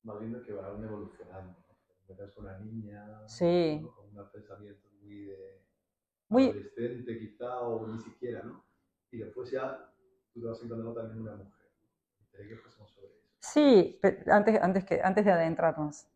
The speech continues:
Speaker 2: ane-, antes de adentrarnos, no nos olvidemos que ella ya tenía veintisiete años cuando empieza. Entonces, ya era una mujer, que es lo que la diferencia de Ana Frank,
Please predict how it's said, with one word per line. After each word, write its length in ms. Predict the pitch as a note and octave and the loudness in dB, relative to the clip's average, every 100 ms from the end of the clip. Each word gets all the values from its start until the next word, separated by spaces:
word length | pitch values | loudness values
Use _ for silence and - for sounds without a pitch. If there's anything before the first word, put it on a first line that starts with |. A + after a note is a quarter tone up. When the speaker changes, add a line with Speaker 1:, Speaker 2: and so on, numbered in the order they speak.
| _ - | _ -2
Speaker 2:
ane-, 360 | F3+ F#3 F#3 | 4 6 6
antes 240 | - F3+ F#3+ | 4 4 6
de 60 | F3 | 4
adentrarnos, 480 | D#3 C#3+ D#3 - | 4 -2 -4 -2
no 180 | G3 A3 | 4 6
nos 160 | C4 B3 | 8 6
olvidemos 480 | G3+ F3 F#3 A3 G#3 | 6 4 2 0 0
que 120 | G#3 | -2
ella 120 | G#3 | -2
ya 140 | F3+ G3+ | -2 -2
tenía 260 | G3 G3 | 0 2
veintisiete 640 | G3 E3+ D3+ - G3 F#3+ | 2 0 -4 0 2 4
años 260 | F3 E3 D#3+ | 2 0 -6
cuando 200 | - D3+ | -8 -8
empieza. 480 | D3+ E3 D#3 - - _ _ _ _ - | -8 -8 -10 -12 -18 _ _ _ _ -6
Entonces, 580 | F#3 G3+ G3+ F#3 - _ _ _ _ _ _ _ _ _ _ _ _ | 0 0 2 0 -2 _ _ _ _ _ _ _ _ _ _ _ _
ya 240 | - G#3 G3+ | 4 8 10
era 300 | A3+ G3+ D#3+ | 10 10 8
una 320 | E3 D#3+ D#3 | 2 2 0
mujer, 420 | D3+ D3 D#3+ - _ _ _ _ _ _ _ _ | -2 -4 -4 -6 _ _ _ _ _ _ _ _
que 140 | F3+ | 0
es 80 | E3+ | 2
lo 120 | G3+ | 2
que 80 | G3 | 4
la 80 | F3 | 4
diferencia 460 | E3 E3+ E3+ G3 E3+ | 4 0 -2 0 0
de 60 | |
Ana 160 | D#3+ D#3 | 0 -4
Frank, 340 | - G3+ - | 0 0 -2